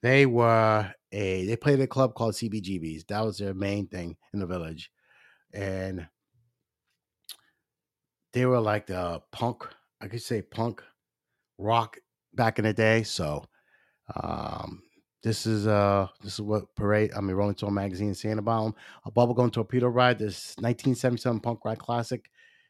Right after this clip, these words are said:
is about hitching your way out of the gritty city on a day trip to the largest public beach in the United States, located in Ramone's native Queens, New York, okay?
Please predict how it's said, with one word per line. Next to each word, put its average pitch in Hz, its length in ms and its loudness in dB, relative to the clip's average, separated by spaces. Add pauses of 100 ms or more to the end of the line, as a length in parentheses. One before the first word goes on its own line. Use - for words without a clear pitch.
(140)
is 92 100 -14
about 104 220 -4
hitching 120 280 -4
your 113 120 2
way 110 300 2
out 107 200 -4
of 104 60 -2
the 101 60 -8
gritty 113 260 -4
city 117 360 -4
on 101 140 -2
a 98 60 -8
day 107 260 -8
trip 113 360 -2
to 101 180 -8
the 92 100 -10
largest 117 540 0 (240)
public 117 280 -4
beach 120 300 -4
in 113 60 -8
the 110 80 -2
United 117 260 0
States, 123 400 -2 (480)
located 120 440 2
in 107 120 -2
Ramone's 107 680 0
native 110 320 -2
Queens, 110 320 0
New 107 60 2
York, 101 300 0 (260)
okay? 98 320 -10